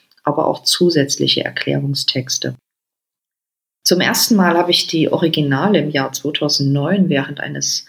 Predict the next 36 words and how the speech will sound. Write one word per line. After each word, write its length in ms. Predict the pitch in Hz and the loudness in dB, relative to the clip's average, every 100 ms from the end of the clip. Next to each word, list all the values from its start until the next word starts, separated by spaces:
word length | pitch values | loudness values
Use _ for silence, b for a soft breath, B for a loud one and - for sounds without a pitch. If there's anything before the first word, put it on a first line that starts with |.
| B B - | B B -4
Besuchs 400 | - 226 - 160 | 0 0 0 0
in 60 | |
der 120 | 139 | -2
British 300 | 151 143 147 | -2 0 0
Library 420 | 139 127 156 151 139 | 2 0 0 0 0
gesehen 500 | - - 131 139 - | -4 -2 0 0 0
und 140 | 131 | -2
noch 160 | 151 - | -2 0
vor 240 | - 139 | 0 0
Ort 240 | - - - | 0 -6 -8
direkt 580 | 165 165 139 139 - - | -2 0 0 -4 -8 -4
im 280 | 139 135 135 | -2 -2 -2
Lesesaal 600 | 139 147 - 139 131 131 | 2 2 2 0 0 0
der 140 | 127 | -2
Bibliothek 720 | 127 - 139 139 139 143 143 | -2 -4 0 0 0 -2 -4
beschlossen, 540 | - - - 131 - 131 | -2 -2 0 -2 0 0
an 140 | 135 | 0
dieser 420 | 135 135 131 131 131 B B B - | 0 -2 -2 -4 -8 B B B -4
Sammlung 480 | - 139 151 147 | 0 2 2 2
zu 140 | - - | 0 0
arbeiten. 520 | 131 139 139 127 127 | 0 0 0 0 -2
Ich 220 | - - | -2 -2
war 160 | 135 - - | -4 -8 -6
absolut 460 | 151 - - 147 | 0 0 2 -2
überwältigt 800 | - 143 147 139 139 151 135 127 - | -2 -2 -2 0 0 0 -2 -6 -10
von 220 | - 139 | -2 -2
der 320 | 135 131 131 b b b - | 0 -4 -10 b b b -6
Qualität 760 | - 151 156 151 147 - 139 - | -2 2 4 2 0 0 0 -2
und 180 | 131 | -6
Quantität 760 | - 135 147 139 139 - 131 127 | -2 0 2 0 -2 -2 -2 -4
dieses 440 | 131 - - - | -8 -8 -2 -2
faszinierenden 800 | - 131 - - 139 143 143 143 | -4 -4 -2 0 2 2 2 -2
Materials. 640 | 135 135 - 135 127 131 - | -2 -2 0 -2 0 -2 -2
Das 220 | 139 - | -2 0
war 120 | 147 | 0
quasi 540 | 143 147 143 143 139 | 0 0 0 2 0